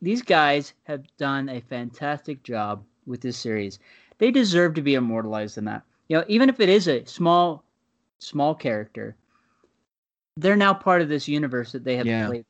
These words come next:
Speaker 1: And I think it's only fitting that they put themselves, and, and I appreciate the fact that they're not putting themselves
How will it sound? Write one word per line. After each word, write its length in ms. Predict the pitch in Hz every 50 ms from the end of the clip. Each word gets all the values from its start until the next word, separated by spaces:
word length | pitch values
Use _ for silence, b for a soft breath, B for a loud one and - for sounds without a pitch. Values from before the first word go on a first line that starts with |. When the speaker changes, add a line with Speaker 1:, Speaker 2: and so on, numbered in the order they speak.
| _ _ _ _ _ _ _ _ _ -
Speaker 1:
And 180 | 143 143 147
I 100 | 156 170
think 280 | 175 - 214 214 208 196
it's 160 | 190 170 -
only 340 | 202 170 165 165 165 160 151
fitting 500 | 139 _ - 170 170 160 131 120 117 120 -
that 140 | 131 139 151
they 120 | 156 156
put 180 | - - 196 185
themselves, 320 | 175 139 - 139 117 - -
and, 180 | - 202 214
and 200 | 214 214 214 220
I 60 | 233 220
appreciate 640 | 202 190 - - - 359 359 349 - 214 175 139
the 80 | 147 -
fact 280 | - 151 147 151 -
that 80 | 180 170
they're 100 | 185 185
not 200 | 185 190 190 190
putting 220 | - 196 196 185 165
themselves 600 | 151 147 139 - 165 151 151 147 139 139 -